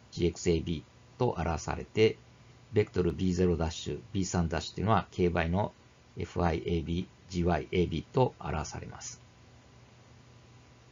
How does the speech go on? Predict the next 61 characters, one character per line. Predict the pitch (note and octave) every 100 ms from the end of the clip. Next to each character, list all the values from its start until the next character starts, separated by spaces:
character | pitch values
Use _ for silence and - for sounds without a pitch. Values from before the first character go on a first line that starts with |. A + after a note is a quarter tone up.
| - - - -
え | E2+ -
ー、 |
従 | - - C#3+ C3+
っ | B2+ - -
て、 | C3 G2 - - - - - - - -
こ | B2
の、 | A#2 G#2 - -
え | G#2+
ー、 | E2+
微 | F#2+
小 | C3 A#2+
な | G#2
平 | F#2 A2
行 | - A2+
四 | A2+
辺 | G2+ F2+ D#2+
形 | C#2+
ビ | G2+
ー | F#2+
ゼ | F#2+
ロ |
ダ | F#2 F2
ッ |
シ | E2+ F2+
ュ、 | -
ビ | G2
ー | F#2+
ワ |
ン | F2+
ダ | F2
ッ |
シ | E2+ -
ュ、 | E2+
ビ | - F#2
ー |
ツ | - F2+
ー |
ダ | F2+
ッ |
シ | E2+ -
ュ、 | -
ビ | F#2+
ー |
ス | F2+ -
リ | F#2+
ー |
ダ | F#2
ッ | F2
シ | -
ュ | G2+
の、 | A2 F2 - - - - - - -
え | - E2
ー、 | E2
符 | -
号 | A#2+ A#2
付 | - -
き |
の | A2
面 | G2 G#2
積 | F2+ F2+ B2
を | A#2